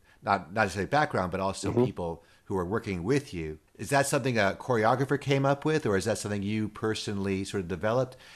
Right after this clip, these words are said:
Speaker 1: How do you get such a wonderful cohesion between you and the other performers?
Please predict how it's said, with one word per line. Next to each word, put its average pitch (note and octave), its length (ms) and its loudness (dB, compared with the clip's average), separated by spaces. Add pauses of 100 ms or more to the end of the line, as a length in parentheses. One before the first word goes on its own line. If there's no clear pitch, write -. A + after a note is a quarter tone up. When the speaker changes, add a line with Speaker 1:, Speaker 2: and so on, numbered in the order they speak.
Speaker 1:
How D#3 120 0
do F3 60 4
you F3 60 2
get D3+ 140 0
such - 160 -2
a A2+ 60 4
wonderful A2+ 640 2
cohesion G#2 560 -2
between G2 320 -2
you G#2 140 0
and F#2 100 -2
the F#2 80 -2
other F2+ 180 -6
performers? F2+ 720 -2